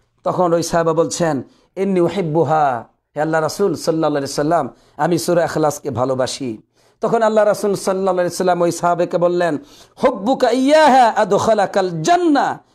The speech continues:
তুমি এই যে সূরা ইখলাসকে ভালোবাসো, এই ভালোবাসায় তোমাকে জান্নাতে প্রবেশ করাবে।" সুবহানাল্লাহ। অপর একটি হাদিসের মধ্যে এসেছে যে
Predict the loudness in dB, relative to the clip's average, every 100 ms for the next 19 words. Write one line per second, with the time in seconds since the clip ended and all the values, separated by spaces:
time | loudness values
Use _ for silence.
0 | _ -4 -2 0 0 0 0 0 0 0
1 | -2 -2 -4 -2 0 0 2 2 2 0
2 | -10 _ -4 -2 0 0 0 0 0 0
3 | 0 -2 -2 -4 -2 -2 0 -2 -2 -2
4 | 0 0 -2 -2 -2 -2 -4 -4 -4 -2
5 | -2 -4 -6 -8 _ _ _ -6 -2 -2
6 | -2 -4 -4 -2 -2 -2 0 0 -2 -4
7 | 0 0 0 -4 _ _ -8 -2 -2 -2